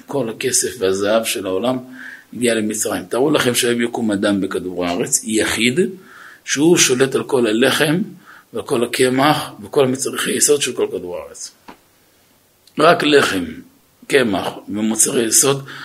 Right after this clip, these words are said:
של כל כדור הארץ, אדם אחד. אנשים היו קונים לחם תמורת בית. אין משהו אחר, זה או לאכול ולמות או מה יאכלו. נגמר.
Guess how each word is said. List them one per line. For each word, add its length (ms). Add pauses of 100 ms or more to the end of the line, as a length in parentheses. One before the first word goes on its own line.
(120)
של 120
כל 180
כדור 280
הארץ, 240
אדם 260
אחד. 200 (1900)
אנשים 300
היו 140
קונים 500 (160)
לחם 360
תמורת 440
בית. 540 (1000)
אין 400
משהו 260
אחר, 220
זה 100
או 100
לאכול 420
ולמות 480
או 220 (840)
מה 100
יאכלו. 380 (1600)
נגמר. 360